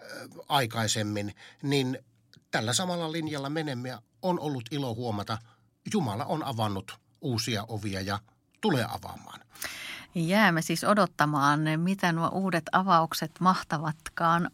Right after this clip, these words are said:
Speaker 2: olla, mutta niistä, kuten sanoit, Marko, niin vähän myöhemmin lisää. No, äh, ennen kesälomia keväällä oli kovasti yleisissä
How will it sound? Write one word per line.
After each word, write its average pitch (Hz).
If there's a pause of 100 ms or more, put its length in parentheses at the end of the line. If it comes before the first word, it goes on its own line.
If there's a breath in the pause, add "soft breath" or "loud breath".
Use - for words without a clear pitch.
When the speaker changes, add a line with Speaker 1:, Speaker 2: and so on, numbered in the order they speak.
Speaker 2:
olla, 175
mutta 175
niistä, 220
kuten -
sanoit, 170
Marko, 160
niin 165
vähän 180
myöhemmin 160
lisää. 196 (480 loud breath)
No, 226 (280)
äh, 185 (600 loud breath)
ennen 294
kesälomia 233
keväällä 202
oli 180 (360 loud breath)
kovasti 196
yleisissä 175